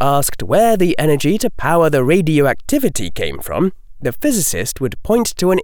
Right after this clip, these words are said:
era before the Earth had formed,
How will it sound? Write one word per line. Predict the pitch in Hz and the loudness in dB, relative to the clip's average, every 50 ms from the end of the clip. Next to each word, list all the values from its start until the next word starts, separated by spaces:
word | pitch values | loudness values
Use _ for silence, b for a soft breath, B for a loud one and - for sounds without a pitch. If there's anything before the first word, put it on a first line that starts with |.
| - | 0
era | - 202 214 202 185 196 196 185 | 2 2 4 4 4 4 2 2
before | 156 147 160 151 - - - - 220 262 262 254 247 | 2 2 0 0 -2 -4 -2 2 4 4 6 6 4
the | 202 208 202 - - | 4 2 2 0 0
Earth | - 170 180 185 190 - | 2 2 2 2 2 0
had | - 139 147 143 | 0 0 0 -2
formed, | - - 151 120 - - - 101 127 | -2 -4 -4 -4 -4 -4 -6 -6 -6